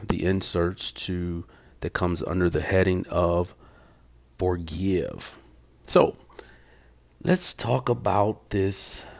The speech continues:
word forgiveness. I think it's a major, uh, one of the best things that we could ever do is to operate,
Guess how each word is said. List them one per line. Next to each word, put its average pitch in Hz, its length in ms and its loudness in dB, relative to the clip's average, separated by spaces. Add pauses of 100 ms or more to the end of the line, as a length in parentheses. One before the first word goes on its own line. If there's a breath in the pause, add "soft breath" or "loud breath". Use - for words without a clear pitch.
(380 loud breath)
word 90 680 2 (200)
forgiveness. 73 1080 -8 (1080 soft breath)
I - 40 -18 (100)
think 95 220 -4
it's - 280 -6
a 87 420 -4 (480 soft breath)
major, 95 1080 -2 (760 soft breath)
uh, 87 220 -8
one 90 180 -2
of 90 100 -4
the 98 80 -4
best 90 360 -4
things 87 380 -2
that 87 300 -8
we 90 460 -8
could 92 280 -6 (720 soft breath)
ever 95 400 0
do 87 420 -4 (720 soft breath)
is 90 440 0
to 87 440 -6
operate, 87 680 -2